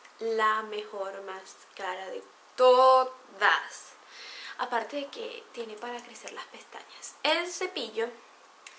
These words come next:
es en forma de espiral, pero no creo que se pueda notar. Pero es así.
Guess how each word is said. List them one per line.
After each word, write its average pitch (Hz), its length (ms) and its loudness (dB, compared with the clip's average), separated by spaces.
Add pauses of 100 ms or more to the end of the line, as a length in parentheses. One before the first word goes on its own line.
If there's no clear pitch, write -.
(540)
es 240 460 -2 (680)
en 240 100 -8
forma 233 300 -2
de 254 60 -4
espiral, 233 460 -4
pero 214 200 -6
no 233 100 -4
creo 254 160 -4
que - 80 -12
se - 120 -18
pueda 196 220 -4
notar. 233 360 -8 (1700)
Pero 277 260 2
es - 180 -4 (180)
así. - 1400 -14